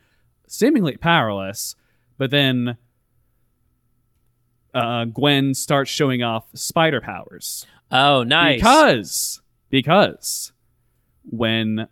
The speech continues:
Speaker 1: using the symbiote to remove the spider venom from Harry,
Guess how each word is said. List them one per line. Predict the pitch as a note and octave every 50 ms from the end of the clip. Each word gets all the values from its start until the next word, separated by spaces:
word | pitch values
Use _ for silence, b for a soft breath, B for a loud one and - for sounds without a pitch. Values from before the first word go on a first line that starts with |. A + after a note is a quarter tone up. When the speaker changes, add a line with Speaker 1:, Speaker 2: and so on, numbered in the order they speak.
| _ _ _ _ _ _ _ _ _ A2
Speaker 1:
using | A2 A#2+ C3 C3 D3+ D3+
the | D3 D3
symbiote | - - - - - A3+ B3+ G#3 D#3+ B2+ A#2 A2+ A2 A2 - - - _ _ _
to | - - - B2 A#2 A2+ A2+ A2+ A2+ - _ _ _
remove | - A#2+ B2 B2 A#2+ B2+ B2+ C3 C3 C3 C3 B2+ B2+ B2 - _ _ _ _ _
the | A#2+ A#2 B2+ A#2+ A#2+ A#2 A#2 A#2 A#2 A#2 A2+ A2+ _ _
spider | - - - - G3 A3 G#3+ F#3 D3+
venom | C#3+ C3 B2+ B2+ B2+ B2+
from | B2 _ C#3+ C#3 D#3+
Harry, | D3+ D3 F#3+ G3 F3 B2 G#2 G2 F#2+ F#2 F#2+ G#2